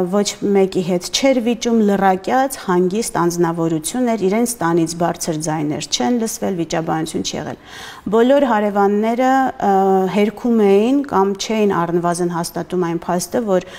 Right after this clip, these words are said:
ընտանիքը ամուսնալուծված, ամուսնալուծված են եղել ամուսինները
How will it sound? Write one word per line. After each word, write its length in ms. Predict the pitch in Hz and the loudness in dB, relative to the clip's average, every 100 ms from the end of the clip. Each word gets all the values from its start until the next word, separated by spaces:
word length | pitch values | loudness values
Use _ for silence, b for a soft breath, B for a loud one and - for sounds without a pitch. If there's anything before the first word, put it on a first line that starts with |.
| B | B
ընտանիքը 760 | - 185 180 180 180 - 175 170 175 B B B | -2 0 2 2 2 0 -2 -2 -4 B B B
ամուսնալուծված, 1300 | - 143 143 180 175 170 165 170 170 - 240 247 - - - 185 170 | -6 0 2 2 2 2 2 0 -2 -2 -2 -2 -4 -10 -6 -4 -2
ամուսնալուծված 840 | - 185 185 185 175 185 - 233 233 | 0 2 2 2 0 0 0 -2 0
են 100 | 240 | 0
եղել 320 | 226 214 214 | 0 0 0
ամուսինները 640 | 208 202 202 196 202 196 | 2 0 0 -2 0 0